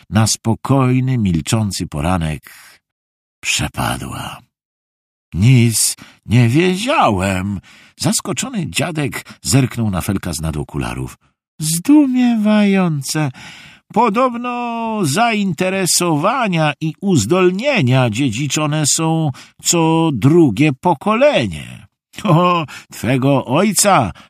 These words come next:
musiałem szantażować, żeby poszedł ze mną na przedstawienie, a tu, proszę, teoria się sprawdza.” „Zdumiewające”,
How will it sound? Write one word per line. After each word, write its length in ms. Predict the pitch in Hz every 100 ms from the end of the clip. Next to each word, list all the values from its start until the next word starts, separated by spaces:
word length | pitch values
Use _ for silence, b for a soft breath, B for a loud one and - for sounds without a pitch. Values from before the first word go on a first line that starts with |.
| -
musiałem 580 | 92 - 117 101 107
szantażować, 1300 | 95 - 127 117 101 135 110 196 240 220 202 175 127 B B
żeby 320 | - 135 139
poszedł 560 | 113 151 127 - 120 120
ze 220 | 92 131
mną 260 | 101 117 104
na 200 | 113 -
przedstawienie, 1160 | - - 269 - - - 113 107 110 90 95 120
a 140 | 165
tu, 500 | - 294 392 349 196 - B B B B - -
proszę, 1080 | 92 107 220 277 233 - - 165 143 120 98 B B B B _
teoria 720 | - 95 113 117 143 123 175
się 260 | 151 175 202
sprawdza.” 1120 | - - - 175 381 339 117 90 123 107 104 - _ _ _ _ _ _ _ _ _ _ 131 110 131 131 B B
„Zdumiewające”, 1120 | 123 170 175 180 170 180 202 196 120 - 110